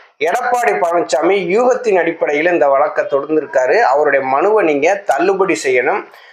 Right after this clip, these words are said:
திண்டுக்கலை சேர்ந்த சூரியமூர்த்தி தொடர்ந்த அந்த, அஹ், இரட்டை இலை சின்னம் தொடர்பான வழக்கை நாங்க விசாரிக்க போறோம் அப்படின்னு சொல்லி அதுல குறிப்பிட்டிருந்தாங்க.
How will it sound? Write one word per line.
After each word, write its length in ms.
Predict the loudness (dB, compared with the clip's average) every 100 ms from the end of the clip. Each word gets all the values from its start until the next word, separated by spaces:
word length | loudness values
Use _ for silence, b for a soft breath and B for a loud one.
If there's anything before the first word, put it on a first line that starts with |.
| B _ _
திண்டுக்கலை 400 | -2 0 2 0
சேர்ந்த 440 | 2 2 2 2 0
சூரியமூர்த்தி 800 | 0 0 2 2 2 0 0 -2
தொடர்ந்த 500 | 0 0 2 2 2
அந்த, 540 | 2 2 2 2 0 -2 B -4
அஹ், 140 | -2
இரட்டை 400 | 2 2 2 2
இலை 180 | 0 0
சின்னம் 260 | 0 2
தொடர்பான 360 | 2 0 0 0
வழக்கை 400 | 2 0 0 0
நாங்க 220 | 0 0
விசாரிக்க 480 | -2 -2 -2 0 0
போறோம் 360 | 0 0 0 -2
அப்படின்னு 220 | 0 -2
சொல்லி 460 | -2 -4 -2 0 2
அதுல 500 | 2 2 2 0 0
குறிப்பிட்டிருந்தாங்க. 680 | -2 0 0 2 0 0